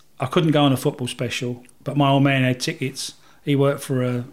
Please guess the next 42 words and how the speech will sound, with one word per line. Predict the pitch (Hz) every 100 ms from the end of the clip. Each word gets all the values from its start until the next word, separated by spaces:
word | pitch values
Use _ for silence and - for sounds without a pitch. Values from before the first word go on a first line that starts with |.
| - - -
haulage | 156 139 117
company. | - 117 131 123 123 - - - -
He | 147
had | 131
free | - 143
tickets | - 156 143 127
for | 139
British | 131 139 127
Rail. | 151 135 120 - - - - - - _ _
So | -
you | 160
had | 196
to | 151
get | 151
the | -
train | - 151 143
before. | 139 190 220 127
Well, | 170
every | 254
time | 247 254 226
you | 202 160
did | 175 -
that, | 190 123 - -
you | 202
was | 165
the | 147
first | 135 165 131
one | 151 147
into | 147 143
that | 139
town. | - 156 151 120 - _ _ _ _ _ _ _ -
There'd | -
be | 240
hundreds | 247 214 180
of |
skinheads | 175 240 247 214
waiting | 170 143 127
for | - 131 101
you, | 87 - _ _ _ _ _ _ _ -
you | 202
know. | 127 143 151 - -
And | 180 185 175 196